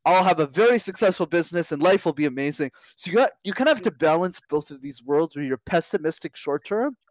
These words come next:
where everything can go wrong and you predict everything's gonna go wrong, but in five years, life is gonna be like this, uh, fantasy dream. So it's kinda like this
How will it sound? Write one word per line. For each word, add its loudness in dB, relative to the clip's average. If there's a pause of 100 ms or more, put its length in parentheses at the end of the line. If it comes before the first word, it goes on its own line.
(320)
where 2
everything 0
can -10
go 0
wrong 0
and -10
you -6
predict -4
everything's -4
gonna -8
go -8
wrong, -4 (260)
but 2
in 0
five 2
years, -2
life 0
is -10
gonna -6
be -6
like -2
this, -10 (160)
uh, -4
fantasy -2
dream. -10
So -12
it's -14
kinda -10
like -6
this -12